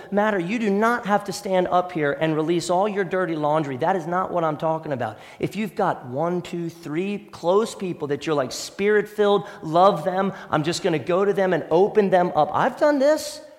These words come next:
Your pastor is accountable right now, is open up to other people to speak truth into my life. I'm not asking you to do something I'm not currently doing. You don't have to tell everybody.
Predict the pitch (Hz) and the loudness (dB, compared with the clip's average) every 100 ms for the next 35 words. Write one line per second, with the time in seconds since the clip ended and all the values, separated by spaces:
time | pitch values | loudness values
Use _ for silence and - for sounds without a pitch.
0 | _ _ 175 240 262 285 277 214 190 196 | _ _ 0 2 4 2 2 2 6 6
1 | 196 208 - 240 233 175 165 165 196 196 | 6 0 0 2 2 2 2 2 2 2
2 | 202 180 143 165 147 - 208 233 220 165 | 2 4 2 0 -2 4 4 4 0 0
3 | 123 - - - 220 - - 202 - 196 | -4 -12 -2 6 6 6 -2 -2 4 4
4 | 202 196 208 - 160 - 160 - 202 190 | 4 0 -6 -4 -6 -4 -8 -6 -6 -6
5 | - 202 185 190 170 165 165 160 170 131 | -4 -2 -2 0 0 0 0 2 0 0
6 | 147 165 185 214 226 220 208 180 170 196 | -2 0 2 2 0 -4 -4 -4 -6 -6
7 | - 170 170 160 160 170 160 165 170 165 | -2 -4 -2 -2 -2 -2 -6 -4 -2 -2
8 | 165 160 208 240 151 - - - _ _ | -4 -4 2 2 0 -8 -18 -20 _ _
9 | _ _ _ _ - 196 254 208 202 269 | _ _ _ _ -4 6 6 6 4 4
10 | 285 220 - 196 156 123 123 117 117 - | 4 -2 2 4 4 2 -2 -6 -10 -16